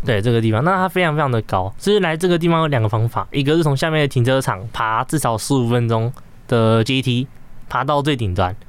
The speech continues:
另外一种是从另外一边搭缆车。那我们是选择爬山，因为边爬山可以边欣赏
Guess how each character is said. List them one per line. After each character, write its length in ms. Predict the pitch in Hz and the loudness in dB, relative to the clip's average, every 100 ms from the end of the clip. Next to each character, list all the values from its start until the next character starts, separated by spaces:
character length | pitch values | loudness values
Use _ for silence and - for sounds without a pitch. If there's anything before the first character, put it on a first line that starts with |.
| - | 0
另 100 | 170 | 2
外 140 | 175 | 2
一 20 | |
种 160 | 151 127 | 0 0
是 160 | 120 156 | 0 2
从 160 | 127 | 2
另 80 | 135 | 2
外 100 | 139 | 2
一 20 | |
边 160 | 131 123 | 0 2
搭 180 | 120 113 | 2 0
缆 140 | 101 | -2
车。 180 | 90 87 - - | -2 -4 -6 -2
那 100 | 175 | 2
我 40 | |
们 120 | 135 | 2
是 40 | 151 | 2
选 200 | 156 117 | 0 0
择 100 | 110 | 0
爬 180 | 107 95 | 0 -2
山， 220 | 101 101 - - - - | -2 -4 -8 -14 -14 -2
因 80 | 180 | 0
为 60 | |
边 180 | 170 185 | 2 0
爬 180 | 170 143 | 2 0
山 200 | 143 165 | 0 0
可 80 | 160 | 0
以 140 | 127 | 0
边 200 | 135 151 | 0 0
欣 220 | 139 139 | 2 2
赏 260 | 139 120 101 | 2 -2 -4